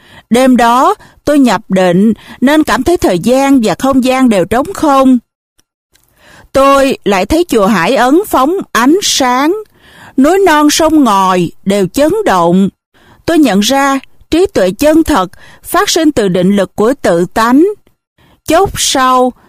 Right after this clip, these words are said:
tôi khai ngộ và nhập vào cảnh giới siêu tột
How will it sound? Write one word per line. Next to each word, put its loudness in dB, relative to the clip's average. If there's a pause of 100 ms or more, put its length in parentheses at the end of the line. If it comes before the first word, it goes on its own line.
(160)
tôi -2
khai -2
ngộ 0 (240)
và 0 (140)
nhập 0
vào 0
cảnh 0
giới 0 (200)
siêu -2
tột 0